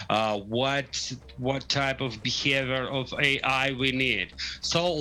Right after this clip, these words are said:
lot of, like, prototypes, prototypes, prototypes. And after a few years, we start to open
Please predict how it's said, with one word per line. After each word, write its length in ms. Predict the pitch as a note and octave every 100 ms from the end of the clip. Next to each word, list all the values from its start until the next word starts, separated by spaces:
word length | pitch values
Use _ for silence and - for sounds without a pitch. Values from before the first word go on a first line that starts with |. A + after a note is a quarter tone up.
| D3
lot 180 | E3 F#3+
of, 240 | F3+ C3+ C#3
like, 260 | C3+ C3 E3
prototypes, 520 | F3 E3+ E3 D#3+ C3+
prototypes, 580 | C#3+ D3 C#3 C3+ C3 -
prototypes. 800 | C#3 B2 A2+ G#2 F#2+ F2+ - - - -
And 500 | C3+ C#3 C#3+ C#3 C3+ C#3
after 380 | D3 C#3 - C#3+
a 40 | B2
few 260 | - E3+
years, 640 | G3 F#3+ F3+ F#3 F#3 - - - - -
we 360 | C3+ D3 D3
start 840 | C3 - - E3+ D3+ D3+ C#3+ - -
to 800 | - D3 C3+ C3 B2+ B2+ B2+ B2 - - - E3
open 720 | C#3+ C#3 - C3 A#2+ A#2